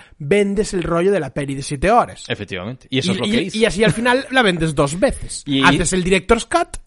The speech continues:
Speaker 1: y
Speaker 2: e
Speaker 1: a tomar
Speaker 2: hizo
Speaker 1: por saco.
Speaker 2: dos nuevas versiones. Una en la que puso cuarenta o, o cincuenta minutos de más.
Speaker 1: Ujú.
Speaker 2: Y otra en que dijo, "Va, cincu-, eh, cincuenta, cuarenta minutos es demasiado. Voy a hacer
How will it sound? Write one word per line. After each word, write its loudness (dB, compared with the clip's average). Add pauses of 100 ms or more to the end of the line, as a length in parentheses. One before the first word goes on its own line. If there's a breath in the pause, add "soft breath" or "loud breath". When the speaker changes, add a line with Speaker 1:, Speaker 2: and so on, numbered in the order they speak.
(480)
Speaker 1:
y -10
Speaker 2:
e 0
Speaker 1:
a 0
tomar 0
Speaker 2:
hizo -8
Speaker 1:
por -6
saco. -8
Speaker 2:
dos 2
nuevas 2
versiones. -4
Una -6
en -6
la -4
que -8
puso -8
cuarenta -2
o, -10
o -14
cincuenta -6
minutos -6
de -6
más. -12 (140)
Speaker 1:
Ujú. -18 (760 soft breath)
Speaker 2:
Y 0
otra 2
en -4
que 0
dijo, 0
"Va, 0
cincu-, -4
eh, -14
cincuenta, -6
cuarenta -4
minutos -6
es -2
demasiado. -6
Voy -4
a 0
hacer -2